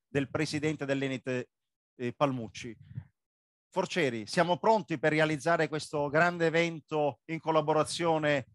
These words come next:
con chi oggi è qui presente, con la Camera di Commercio di Messina, con Union Camere Siciliana, con il sistema camerale per realizzare veramente un evento importante a Messina che possa rilanciare ancora di più, perché abbiamo sentito dai vari ospiti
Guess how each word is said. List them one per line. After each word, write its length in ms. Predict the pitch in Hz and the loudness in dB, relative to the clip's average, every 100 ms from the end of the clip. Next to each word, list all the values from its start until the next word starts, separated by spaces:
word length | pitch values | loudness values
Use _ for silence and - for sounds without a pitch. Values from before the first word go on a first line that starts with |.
| _ _ _ | _ _ _
con 220 | 151 151 | -4 -4
chi 220 | - 180 | -4 4
oggi 300 | 180 180 139 | 6 6 2
è 60 | 160 | -4
qui 160 | 170 | -4
presente, 560 | - 156 - 175 160 156 | -2 -2 2 0 0 -2
con 100 | 156 | 0
la 60 | 147 | 0
Camera 280 | 160 160 | 2 0
di 100 | 156 | -2
Commercio 380 | 147 151 156 - | -4 0 0 0
di 80 | 151 | -4
Messina, 480 | 147 - 180 175 147 | -4 -2 -2 0 0
con 100 | 143 | -2
Union 180 | 147 147 | -4 -4
Camere 300 | 151 156 147 | -2 -2 -4
Siciliana, 580 | 156 - 147 180 160 - _ _ | -8 -10 0 0 0 -2 _ _
con 160 | - 190 | -2 -2
il 80 | 180 | 0
sistema 420 | 190 - 202 190 | -4 -2 0 2
camerale 460 | 175 175 208 220 | 2 4 4 2
per 120 | 160 156 | 2 2
realizzare 520 | 160 160 143 185 180 | 2 0 0 0 0
veramente 560 | 156 170 185 170 151 - _ _ | -2 -4 -6 -4 -4 -6 _ _
un 180 | 156 | -2
evento 420 | 170 180 208 - 185 | -2 0 -4 -2 -2
importante 1200 | 170 - 175 160 202 202 202 190 _ 202 202 - _ _ _ _ _ _ _ | -2 0 0 0 2 2 2 -4 _ -2 -2 -4 _ _ _ _ _ _ _
a 100 | - | -4
Messina 560 | 165 175 - 196 208 190 | 0 0 0 0 2 2
che 140 | 165 | 0
possa 420 | - 190 - 165 156 | 0 0 2 2 2
rilanciare 560 | 202 196 190 - 190 | 2 2 0 -2 -2
ancora 400 | 180 156 196 185 | -2 -4 -2 0
di 160 | 165 165 | 0 -6
più, 180 | 196 202 | -8 -6
perché 200 | 156 147 | -4 -2
abbiamo 260 | 143 151 | -2 -2
sentito 360 | 143 151 165 160 | -2 -4 -4 -4
dai 100 | 143 | 0
vari 180 | 156 147 | 2 2
ospiti 580 | 156 147 - 127 135 | 2 0 -6 -6 -6